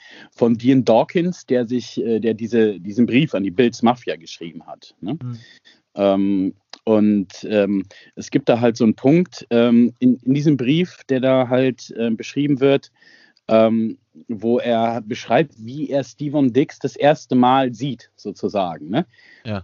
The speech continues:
Speaker 1: Ähm, das war letztes Jahr halt im Sommer, das war irgendwo in Florida, da hat sich Stefon Diggs mit den Bills Receiver und dem Quarterback getroffen, mit dem Josh Allen, um einfach mal so ein bisschen Workout zusammen zu machen, weil der einfach alles schwierig war, gab ja keine richtige Offseason.
Speaker 2: Ja.
Speaker 1: Und dann, äh, die waren halt also, wow,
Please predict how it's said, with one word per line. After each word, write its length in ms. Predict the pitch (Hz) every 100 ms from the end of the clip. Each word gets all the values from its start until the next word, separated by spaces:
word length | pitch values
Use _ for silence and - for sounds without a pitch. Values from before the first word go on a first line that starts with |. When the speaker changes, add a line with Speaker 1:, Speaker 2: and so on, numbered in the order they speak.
| -
Speaker 1:
Ähm, 240 | 117 107
das 220 | 107 107 113
war 120 | 117
letztes 340 | 127 - 117
Jahr 200 | 120 123
halt 140 | 131 113
im 120 | 113
Sommer, 400 | 131 180 170 147
das 220 | 117 -
war 140 | 120
irgendwo 200 | 110 131
in 80 | 127
Florida, 540 | - 123 165 147 143 143
da 140 | 110
hat 100 | 123 _
sich 200 | - 110
Stefon 360 | - 127 117 113
Diggs 260 | 143 -
mit 180 | 120 113
den 140 | 107
Bills 240 | 101 143 -
Receiver 240 | 123 139
und 100 | 107
dem 120 | 110
Quarterback 500 | - 135 151 131 -
getroffen, 520 | 117 - 135 - 214 254 -
mit 100 | 131
dem 100 | 120
Josh 220 | 135 -
Allen, 280 | 139 139 147 _ - - 123 117 _ _
um 80 | 107
einfach 160 | 117 131
mal 60 |
so 80 | 123
ein 40 |
bisschen 200 | 127 135
Workout 320 | 117 139 143 -
zusammen 280 | 135 147
zu 120 | 156 139
machen, 240 | 160 139
weil 100 | 117
der 120 | 117
einfach 240 | 123 123 120
alles 180 | 120
schwierig 360 | - 131 147 -
war, 200 | 147 127
gab 160 | 113 147
ja 60 |
keine 200 | - 139
richtige 320 | 151 - 131
Offseason. 500 | 117 - 151 143 156 165 - -
Speaker 2:
Ja. 300 | 98 95 87 82 _
Speaker 1:
Und 320 | 120 120 113
dann, 300 | 117 117 117
äh, 180 | 101 92
die 160 | 107 110
waren 160 | 117
halt 100 | 123
also, 240 | 120 113 110
wow, 300 | 160 104